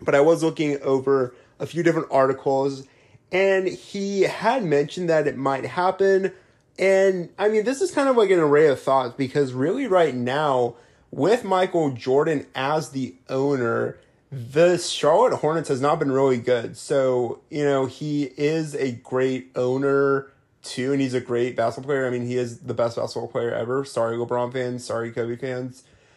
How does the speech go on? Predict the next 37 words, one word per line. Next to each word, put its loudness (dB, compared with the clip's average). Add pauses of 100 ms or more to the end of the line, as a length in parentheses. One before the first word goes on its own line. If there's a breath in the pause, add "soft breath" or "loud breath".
(180 soft breath)
But 2
I 4
still 0
think -4
with -2
this, 0
you -2
know, 2
maybe -2
he -6
just -6
isn't -4 (100)
the -2
one -4
for 2 (560)
this 0
area. 4
I 4
mean, 4
we've 2
talked 0
about 0
this -10
before. -14 (300 soft breath)
We've 0
talked 4
about 0
how 0 (280 soft breath)
Charlotte 2
is 2
just -2
one 2
of 0
those 0
cities -4
that -4
struggles -4